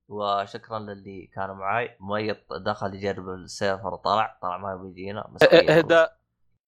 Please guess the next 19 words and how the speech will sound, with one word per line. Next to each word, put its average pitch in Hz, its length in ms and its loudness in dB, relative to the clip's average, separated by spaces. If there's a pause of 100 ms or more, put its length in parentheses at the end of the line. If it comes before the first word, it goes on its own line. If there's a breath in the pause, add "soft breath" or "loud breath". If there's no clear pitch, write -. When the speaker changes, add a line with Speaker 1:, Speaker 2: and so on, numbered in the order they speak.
(260)
Speaker 2:
آه، 120 440 -8
ال-، 113 840 -10
إشارة 143 400 -2
النهاية 127 560 -8
إهداء 123 260 -6
لمؤيد، 123 840 -12 (460)
وبرضه 120 540 -4
إهداء 127 240 -4
لكل 127 300 -12
واحد 123 320 -4
مو 120 180 -12
رهيب، 131 320 -10 (460)
لأنه 120 140 -8
ما 120 120 -4
جاب 110 160 -4
بلاتين 110 340 -6
في 107 80 -6
أركم 98 220 -6
نايت. 92 260 -16